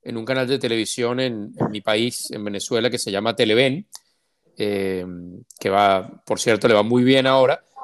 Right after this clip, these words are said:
Yo estuve ahí ocho años haciendo deportes y de, haciendo otras cositas,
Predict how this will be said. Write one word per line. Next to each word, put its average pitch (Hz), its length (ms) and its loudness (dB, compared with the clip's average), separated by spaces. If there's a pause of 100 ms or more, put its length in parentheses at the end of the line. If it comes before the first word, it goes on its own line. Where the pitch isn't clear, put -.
(140)
Yo 135 100 0
estuve 151 240 4
ahí 147 160 2
ocho 151 280 2
años 175 440 -2
haciendo 139 400 0
deportes 185 680 0
y 113 200 -4
de, 110 100 0
haciendo 120 260 -4
otras 127 160 -6
cositas, 160 560 -6